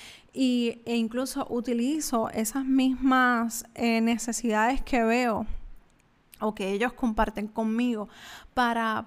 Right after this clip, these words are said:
poder seguir creando contenido en base a esas necesidades, porque, por ejemplo, una familia que no tenga, eh, más que un sueldo,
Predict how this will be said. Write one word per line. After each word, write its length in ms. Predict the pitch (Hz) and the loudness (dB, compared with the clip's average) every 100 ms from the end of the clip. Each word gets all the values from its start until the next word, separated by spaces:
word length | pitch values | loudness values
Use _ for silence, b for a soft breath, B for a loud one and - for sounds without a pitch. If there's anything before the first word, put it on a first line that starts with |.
| - | -2
poder 540 | 226 214 233 277 277 | 0 0 0 0 -2
seguir 480 | - - 220 226 240 | -4 -2 0 0 0
creando 420 | 240 208 208 233 | -2 -4 0 0
contenido 720 | 226 226 220 226 247 254 220 214 | 0 -2 0 0 2 2 0 -2
en 240 | 214 208 | -2 0
base 540 | 208 240 233 226 214 - | 0 0 -2 -6 -8 -6
a 220 | - 247 - | -2 -2 0
esas 400 | 233 - 226 - | -4 -4 -6 -4
necesidades, 760 | 220 226 220 - 277 339 254 | -4 -4 -6 -2 0 2 0
porque, 460 | - 220 208 214 220 B B B | 0 -2 -2 -4 -6 B B B
por 160 | 233 | -2
ejemplo, 920 | 233 214 240 233 247 240 240 233 220 - | 0 0 -2 -2 -2 0 0 0 -2 -6
una 720 | - 226 226 240 247 247 240 | -4 -2 0 0 0 0 -2
familia 800 | - 247 226 240 262 254 220 214 | -4 -4 0 2 2 0 0 -2
que 240 | 214 220 | -2 -4
no 180 | 202 202 | -4 -4
tenga, 800 | 202 214 214 214 220 220 208 - | -4 -2 -2 -2 -2 -2 -2 -4
eh, 400 | - 208 202 202 | -4 -2 -2 -2
más 200 | 202 220 | -2 -4
que 160 | 214 226 | -4 -6
un 160 | 214 214 | -4 -4
sueldo, 580 | - 247 254 233 196 | 0 2 2 2 0